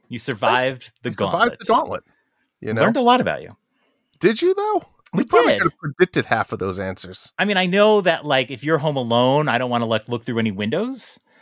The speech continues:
Speaker 1: Um, and I learned, like, if you ever were to invite me to your swimming pool, I'm saying no. <laughs> Besides
Speaker 2: Look,
Speaker 1: that.
Speaker 2: I didn't say it was a regular occasion, but it was probably, like,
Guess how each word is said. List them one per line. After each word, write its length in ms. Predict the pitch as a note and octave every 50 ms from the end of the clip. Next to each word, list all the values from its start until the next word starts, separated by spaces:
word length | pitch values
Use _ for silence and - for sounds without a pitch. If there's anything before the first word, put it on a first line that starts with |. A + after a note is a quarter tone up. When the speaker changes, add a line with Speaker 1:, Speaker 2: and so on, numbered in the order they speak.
| _ _ _ _ _ _ _ _ _ _
Speaker 1:
Um, 580 | - G#2+ A2 A2 A2 G#2+ G#2+ G#2 G#2 G#2 G#2+ G#2
and 100 | A#2 B2+
I 80 | C3 C3
learned, 440 | C3 B2+ C3 C3 C3 C3+ C3 D3 - _ -
like, 380 | C#3 C3 B2+ B2 A#2+ A2+ G#2+ A#2
if 340 | B2 A2+ - - - - - -
you 200 | D3+ C3 B2+ C3
ever 200 | B2+ B2 C3+ B2+
were 120 | A2+ A#2+ A#2
to 40 |
invite 300 | A2+ A2 G#2+ A#2+ A#2+ B2+
me 80 | B2 B2
to 60 | A#2+
your 80 | A#2 A#2+
swimming 320 | - - C#3 C3 C3 D3+ D3
pool, 300 | - - - G#3 A3+ D3
I'm 120 | A#2+ B2+
saying 300 | - - - E3 C#3 B2+
no. 280 | B2+ A2+ B2+ D3 E3 - - - - - - - _ _ _ -
<laughs> 640 | - - - C6+ C6+ - - _ _ - - - _ -
Besides 440 | - - - - C#3 - - B3 C#3+
Speaker 2:
Look, 120 | - - C3
Speaker 1:
that. 180 | C3 C#3+ - _ - - - -
Speaker 2:
I 60 | G#3 B3+
didn't 140 | D#4 D#4+
say 120 | - - C4
it 40 | A#3
was 140 | G#3+ E3+
a 80 | D#3 C3
regular 480 | B2+ B2+ C3 D#3 D#3+ D#3 D#3 C#3+ B2+ A#2
occasion, 520 | A2 - - D#3 D#3+ D3+ B2 A2+ G2 F#2+
but 120 | F#2+ B2+
it 20 | C3
was 120 | C3 B2+
probably, 420 | C3+ C#3+ - E3 E3 E3 E3 E3 D#3
like, 100 | C#3+